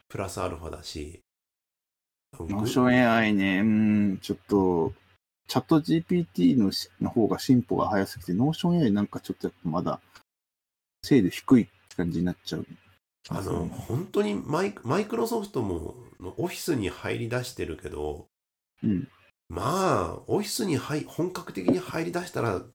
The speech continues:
Speaker 1: 革命起こるだろうね。
Speaker 2: Excelに入ったら革命起こるんじゃないですか。
Speaker 1: いや、な-、まあ、絶対入るでしょ？
Speaker 2: ねえ。
Speaker 1: で、そ-、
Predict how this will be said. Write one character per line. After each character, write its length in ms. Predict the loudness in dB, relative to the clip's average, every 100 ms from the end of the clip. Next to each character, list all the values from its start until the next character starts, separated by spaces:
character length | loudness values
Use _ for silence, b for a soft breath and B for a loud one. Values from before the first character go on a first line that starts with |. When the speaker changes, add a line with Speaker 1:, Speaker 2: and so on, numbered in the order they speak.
| _
Speaker 1:
革 280 | -18 -6 -2
命 80 | 0
起 100 | -2
こ 160 | -2 -4
る 80 |
だ 100 | -2
ろ 120 | -4 -4
う 60 |
ね。 220 | -8 -10 -12 _ b _ _ _ _ _ 0
Speaker 2:
Excel 440 | 2 6 6 8
に 140 | 8 6
入 180 | 4
っ 20 | 4
た 180 | 0
ら 80 | 0
革 180 | -2 0
命 100 | 0
起 60 | 2
こ 80 | 0
る 60 |
ん 20 | -2
じ 60 |
ゃ 20 |
な 40 | -4
い 20 |
で 40 |
す 60 | -6
か。 260 | -4 -4 -6 -4
Speaker 1:
い 20 |
や、 100 | 0
な-、 120 | 0 -2 -2
ま 140 | 0
あ、 20 | 0
絶 220 | -2 -2
対 160 | 0
入 240 | 0 0 0
る 80 | 0
で 100 | -6
し 100 | -10
ょ？ 260 | -10 -10 -12 _ 4
Speaker 2:
ね 320 | 6 6 4
え。 1160 | -2 _ _ _ _ _ _ _ _ _ _ -10
Speaker 1:
で、 80 | -10
そ-、 260 | -8 -12